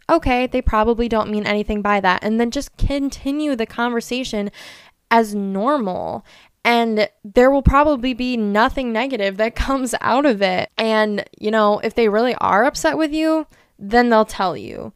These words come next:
But you don't have to make it mean anything that you don't want it to. Just like being in a shitty mood right now doesn't have to mean anything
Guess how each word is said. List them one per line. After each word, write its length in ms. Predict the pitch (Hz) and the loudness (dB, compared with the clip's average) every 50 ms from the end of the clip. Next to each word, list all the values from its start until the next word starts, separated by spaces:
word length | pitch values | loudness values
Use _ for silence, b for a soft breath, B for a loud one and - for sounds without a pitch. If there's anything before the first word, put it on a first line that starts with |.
| _ - | _ 4
But 260 | 233 220 214 208 - | 4 6 6 6 2
you 500 | 196 196 196 208 214 247 262 277 285 269 | 0 -8 -6 -4 -2 0 0 0 -2 2
don't 300 | 240 220 214 226 220 233 | 4 4 4 4 4 0
have 280 | - - 214 220 220 | -2 0 0 0 0
to 100 | - - | -2 -6
make 220 | 208 202 202 202 - | -2 -2 -2 -2 -2
it 100 | - - | -4 -6
mean 220 | 202 202 202 202 | -4 -4 -4 -4
anything 480 | - - 202 202 208 202 - 196 196 196 | -4 -4 -4 -2 -4 -4 -6 -6 -8 -8
that 80 | 202 | -8
you 140 | - 202 202 | -8 -8 -8
don't 280 | 190 202 196 196 202 - | -6 -4 -4 -4 -4 -4
want 260 | 196 190 190 196 - | -4 -4 -4 -6 -8
it 40 | - | -10
to. 220 | - - 190 180 185 | -10 -8 -6 -6 -6
Just 340 | 175 - 233 247 254 - | -4 -2 -2 -2 -2 -2
like 280 | - 294 294 285 - - _ _ _ _ - | -2 0 0 0 -2 -6 _ _ _ _ -8
being 500 | 247 240 240 262 269 269 285 285 294 294 | -6 -4 -4 -2 -2 -2 -2 -4 -4 -8
in 260 | - - - 240 233 | -8 -8 -8 -6 -4
a 400 | 226 214 208 202 202 196 196 - - _ - | -2 -2 -2 -2 -2 -2 -4 -6 -8 _ -12
shitty 560 | - - - - - - 254 269 285 277 262 | -8 -6 -6 -4 0 2 2 2 2 0 -2
mood 360 | 220 202 196 196 202 220 240 | -2 -2 -2 0 0 0 0
right 220 | 247 277 285 269 269 | 0 0 0 0 0
now 220 | 294 302 302 302 | 0 2 2 2
doesn't 360 | 269 220 240 247 240 269 269 | 2 2 2 0 0 -2 -6
have 160 | 254 269 262 | -8 -8 -8
to 100 | - 254 | -8 -8
mean 320 | 240 226 233 262 269 269 - | -6 -6 -4 -4 -4 -4 -4
anything 640 | - 226 233 269 269 - - 226 208 202 190 190 | -4 -6 -4 -4 -6 -8 -8 -8 -8 -8 -8 -10